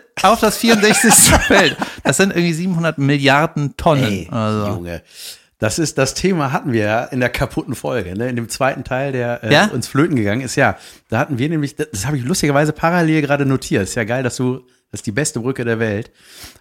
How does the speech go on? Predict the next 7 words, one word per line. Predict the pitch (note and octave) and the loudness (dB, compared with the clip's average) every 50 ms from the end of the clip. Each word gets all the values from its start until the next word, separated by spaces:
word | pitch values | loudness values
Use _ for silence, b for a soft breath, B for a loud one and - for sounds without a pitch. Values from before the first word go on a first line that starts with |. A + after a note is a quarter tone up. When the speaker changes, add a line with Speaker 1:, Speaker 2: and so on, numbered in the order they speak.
| B B | B B
Speaker 2:
weil | F#2+ F2+ A2 B2 A#2 G2 - - - _ _ _ _ - | -4 0 0 0 0 0 -4 -6 -12 _ _ _ _ -4
ich | C#3 D#3 E3 G3 G3+ F#3+ | -4 -2 -2 0 0 0
hab | E3 C#3 - | 0 0 0
Speaker 1:
<laughs> | |
Speaker 2:
mal, | B2+ A#2+ A#2 A#2+ B2 C3+ D#3 E3+ F#3 F3+ _ - | 0 0 0 0 0 -2 -4 -8 -10 -14 _ -8
ähm, | B2+ B2 A#2+ A#2+ B2 - | -6 -4 -4 -6 -6 -6
im, | A#2+ A2+ A2+ A2+ | -8 -6 -6 -6